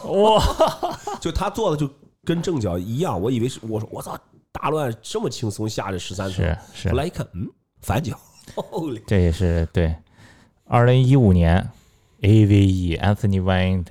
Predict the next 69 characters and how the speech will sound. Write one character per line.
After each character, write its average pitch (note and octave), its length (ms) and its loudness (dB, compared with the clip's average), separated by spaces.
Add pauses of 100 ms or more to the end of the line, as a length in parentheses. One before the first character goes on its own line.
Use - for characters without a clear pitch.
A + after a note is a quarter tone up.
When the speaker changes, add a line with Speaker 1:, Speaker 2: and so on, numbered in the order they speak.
(120)
Speaker 1:
England。 F2+ 400 -4 (240)
Speaker 2:
啊， D2 100 -10
一 G#2 140 -2
五 A#2 80 0
年 F2+ 180 -2
时 G#2+ 60 -2
候 F2+ 60 -2
我， D2+ 120 -4 (120)
那 G2 180 -4
时 F#2 80 -4
候， E2+ 100 -4
那 C3 240 -2
时 A2+ 120 -4
候 F#2+ 120 -2 (340)
我 F#2 120 -2
已 F2 40 2
经 F#2 200 0
在 A#2 160 0
Vans A2 340 -8
了， - 120 -20 (200)
那 G#2 200 0
个 E2 180 0 (100)
这， E2+ 140 -4
这 E2+ 200 -6
也 D2+ 180 -4
是 E2+ 120 -4
大 F#2 180 -6
书 E2+ 200 -12
特 - 160 -10
书。 A1 220 -18 (720)
Speaker 1:
对， E2 320 -2 (100)
Speaker 2:
对。 B1+ 240 -12 (160)
Speaker 1:
好 F#2+ 220 2
一 A#2 60 4
个 A2+ 60 4
宣 F2+ 180 0
传。 E2 160 -2
哦， B2+ 440 4
我 A#2+ 80 2
想 G#2+ 260 0
起 A2 80 0
来 F#2 140 -2
了， F#2 100 -2
那 A#2 220 0
天 A2 200 -2
好 G#2 140 0
像 G#2+ 140 2
是 A2 140 -2 (520)
一 A2 120 0
大 C3+ 180 4
早 G#2+ 200 6
新 C3 220 2
闻 C#3 140 4
出 D3+ 240 0
来， G2 180 2
我 F#2 160 0
记 A#2+ 160 0
得 A2 120 2
就 G#2+ 80 -2
赶 - 180 -6
紧 C#3+ 100 2
抢 A2 220 0
着 G#2+ 80 4
发 A2+ 160 0
新 A#2+ 160 2
闻 A#2+ 100 4
说 A#2+ 140 2
：“哦 E3 180 2
哟 E3 120 4